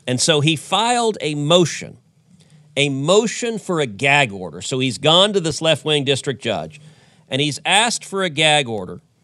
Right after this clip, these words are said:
He says defendant has repeatedly and widely disseminated public statements attacking the citizens of the District of Columbia. That's by daring to point out that ninety-four percent of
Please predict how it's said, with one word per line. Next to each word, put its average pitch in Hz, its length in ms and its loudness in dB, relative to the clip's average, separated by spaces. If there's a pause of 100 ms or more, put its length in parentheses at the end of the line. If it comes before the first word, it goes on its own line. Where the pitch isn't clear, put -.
(560)
He 147 120 -2
says 170 260 2
defendant 196 540 2
has 151 260 0
repeatedly 151 640 2
and 120 160 -2
widely 151 400 4
disseminated 135 680 0
public 151 300 2
statements 101 560 -4 (340)
attacking 190 540 0
the 160 60 -6
citizens 208 500 0
of 175 60 -2
the 165 80 0
District - 340 0
of - 40 -20
Columbia. 117 420 -2
That's 101 260 -8
by 101 240 0
daring 101 360 2
to 98 40 -2
point 101 260 0
out 117 200 4
that - 80 -4
ninety-four 104 420 2
percent 101 320 2
of 95 140 0